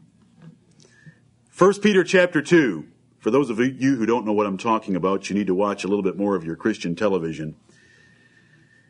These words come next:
I speak as a fool the second time. First Peter chapter two, verse eighteen. "Servants, be subject to your masters with all fear." There it is again.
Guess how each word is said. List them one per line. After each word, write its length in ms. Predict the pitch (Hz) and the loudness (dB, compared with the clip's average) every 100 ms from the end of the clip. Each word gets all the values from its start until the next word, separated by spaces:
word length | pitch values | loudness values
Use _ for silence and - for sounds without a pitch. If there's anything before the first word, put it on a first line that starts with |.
| _ _ _ _ _ _ _ _ - - - - _ - | _ _ _ _ _ _ _ _ -14 -10 -10 -14 _ -10
I 80 | 85 | -6
speak 260 | - 113 | -2 0
as 80 | 92 | -2
a 80 | 95 | -2
fool 300 | - 123 110 | 0 0 0
the 100 | 92 | 0
second 320 | 127 110 90 | 0 -2 -4
time. 380 | 95 80 73 - _ _ - - - _ | -6 -6 -8 -16 _ _ -20 -20 -20 _
First 300 | - 160 190 | 2 4 4
Peter 220 | - 202 165 | 2 2 4
chapter 380 | - 175 175 | 4 2 0
two, 280 | 180 185 185 | 0 4 4
verse 260 | 156 160 165 | 4 2 2
eighteen. 640 | 165 - 165 139 85 71 _ | 2 2 0 2 -2 -8 _
"Servants, 640 | - 208 214 175 90 - - - - _ _ _ _ _ _ - | 0 4 6 4 -4 -10 -16 -20 -20 _ _ _ _ _ _ -2
be 160 | 170 208 | 0 2
subject 600 | - 214 - 143 151 - _ _ - - | 4 2 4 2 2 -6 _ _ -20 0
to 100 | 170 | 4
your 140 | 156 | 4
masters 600 | 151 196 190 196 208 208 | 4 2 2 2 2 2
with 160 | 143 147 | 2 4
all 200 | 180 196 | 4 2
fear." 460 | 196 202 139 95 - | 2 4 2 0 0
There 200 | - 240 | 2 4
it 60 | 233 | 2
is 120 | 247 | 2
again. 500 | 185 220 240 98 82 | 2 2 0 -2 -6